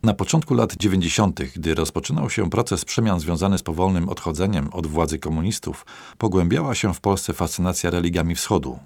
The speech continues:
kulturą Indian i starymi formami okultyzmu. W tamtym czasie sam również w tym uczestniczyłem,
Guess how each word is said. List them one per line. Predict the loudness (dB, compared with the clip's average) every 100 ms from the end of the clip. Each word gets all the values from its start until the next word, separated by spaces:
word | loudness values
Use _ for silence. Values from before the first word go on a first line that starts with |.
| -8
kulturą | -6 0 0 0 -2
Indian | -2 -2 0 0
i | 0 -2
starymi | -2 0 2 2
formami | 0 2 2 0 -4
okultyzmu. | -4 -2 -2 -2 -4 -8 -14 _ -20 -20 -20 -10
W |
tamtym | -2 -2 -2
czasie | -4 -4 -2
sam | 0 2
również | 2 4 2 -2
w | -4
tym | -4 -2
uczestniczyłem, | -4 -4 -4 0 0 0 -6